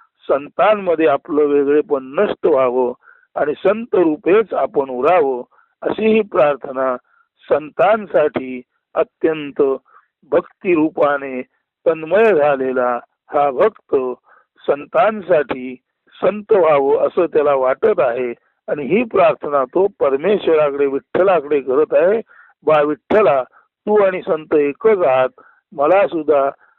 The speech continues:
हे विठ्ठला भक्त म्हणून केवळ आणि केवळ मला संतच व्हायचं आहे. आणि एकदा का मी संत झालो की संत आणि विठ्ठल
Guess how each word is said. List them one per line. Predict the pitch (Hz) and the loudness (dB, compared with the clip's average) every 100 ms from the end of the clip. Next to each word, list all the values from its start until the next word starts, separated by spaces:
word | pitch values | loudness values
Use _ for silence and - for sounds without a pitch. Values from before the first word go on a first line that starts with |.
| - | -6
हे | 151 156 | -2 0
विठ्ठला | 151 - - 190 156 131 - | -2 -4 0 2 2 -2 -4
भक्त | 151 196 - 190 | -2 -2 -2 -2
म्हणून | 156 147 143 139 131 _ _ _ - | -2 -2 -4 -6 -8 _ _ _ -2
केवळ | 151 185 220 | 2 4 4
आणि | 190 170 | 2 -2
केवळ | 156 147 139 135 135 - _ _ | -2 0 2 2 -2 -10 _ _
मला | 143 151 147 | -2 0 0
संतच | - 196 233 226 220 180 | 0 -2 -2 0 -2 0
व्हायचं | 160 147 139 147 | 0 0 0 0
आहे. | 120 131 127 - _ _ - | 0 0 -2 -4 _ _ -8
आणि | 143 | -4
एकदा | 147 143 190 220 | -4 0 2 2
का | 220 196 | 0 0
मी | 175 151 | -2 -2
संत | 170 220 - | 0 -2 0
झालो | 156 139 127 123 120 _ _ _ | 2 2 2 -2 -6 _ _ _
की | 147 131 | -12 -2
संत | 185 226 - | -2 0 0
आणि | 180 170 170 | 0 2 0
विठ्ठल | 160 - - 139 139 | -2 -2 -2 -2 0